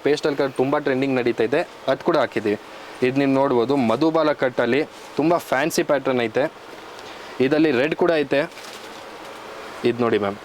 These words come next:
ಇನ್ನೂ ಒಂದು ಸಾಫ್ಟ್ ಸಿಲ್ಕ್ ಅಲ್ಲಿ with knot ವರ್ಕ್ಸು, ಫ್ರ-, ಫ್ರಂಟಲ್ಲಿ ಸಿಂಪಲ್ ಐತೆ, ಬ್ಯಾಕಲ್ಲಂತೂ ತುಂಬ ಗ್ರ್ಯಾಂಡ್ ಆಗೈತೆ.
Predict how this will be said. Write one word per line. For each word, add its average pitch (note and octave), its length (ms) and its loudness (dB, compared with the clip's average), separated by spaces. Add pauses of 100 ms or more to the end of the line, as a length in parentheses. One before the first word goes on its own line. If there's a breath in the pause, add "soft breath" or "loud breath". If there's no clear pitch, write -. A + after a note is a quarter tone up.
(100)
ಇನ್ನೂ C3 200 2
ಒಂದು B2 140 2
ಸಾಫ್ಟ್ B2+ 260 0
ಸಿಲ್ಕ್ A#2 220 0
ಅಲ್ಲಿ A2 180 2 (1200)
with A#2+ 180 0
knot B2+ 300 2
ವರ್ಕ್ಸು, A#2 600 2 (1400)
ಫ್ರ-, A#2 220 4
ಫ್ರಂಟಲ್ಲಿ C3+ 400 2
ಸಿಂಪಲ್ B2 380 2
ಐತೆ, A2+ 180 2
ಬ್ಯಾಕಲ್ಲಂತೂ A#2 720 0
ತುಂಬ C3 300 2
ಗ್ರ್ಯಾಂಡ್ C3 460 2
ಆಗೈತೆ. A2+ 460 2